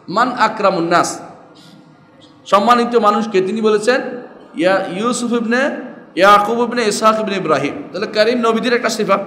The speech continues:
সমা-, সম্মান। তো করিম মানুষের সিফা হইতে পারে, রাজুলুন করিমুন। তো মুহাম্মদ সাল্লাল্লাহু আলাইহি ওয়াসাল্লাম করিম হইতে পারে, কোনো সমস্যা নেই। কিন্তু এইভাবে না বলে আমরা সাধারণত একজন সাল্লাল্লাহু, রাসূলুল্লাহ সাল্লাল্লাহু আলাইহি ওয়াসাল্লাম বলি। এটা আমাদের এই জন্য অভ্যাস করে নিয়েছি, আপনারা অভ্যাস করে নেবেন।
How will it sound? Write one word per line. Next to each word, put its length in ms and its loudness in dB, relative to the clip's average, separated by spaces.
সমা-, 600 -2
সম্মান। 420 -2
তো 120 -8
করিম 240 2
মানুষের 360 2
সিফা 260 0
হইতে 200 0
পারে, 180 2
রাজুলুন 300 -4
করিমুন। 440 -2
তো 80 -12
মুহাম্মদ 340 -2
সাল্লাল্লাহু 140 -6
আলাইহি 80 -2
ওয়াসাল্লাম 360 0
করিম 140 0
হইতে 200 0
পারে, 140 0
কোনো 200 -4
সমস্যা 320 -4
নেই। 100 -4
কিন্তু 580 -2
এইভাবে 460 2
না 260 8
বলে 360 4
আমরা 340 0
সাধারণত 420 -2
একজন 280 -4
সাল্লাল্লাহু, 480 2
রাসূলুল্লাহ 420 -2
সাল্লাল্লাহু 340 2
আলাইহি 140 -2
ওয়াসাল্লাম 380 -2
বলি। 100 -14
এটা 200 2
আমাদের 300 6
এই 80 2
জন্য 260 -4
অভ্যাস 380 0
করে 180 2
নিয়েছি, 400 -2
আপনারা 300 0
অভ্যাস 340 4
করে 180 0
নেবেন। 280 2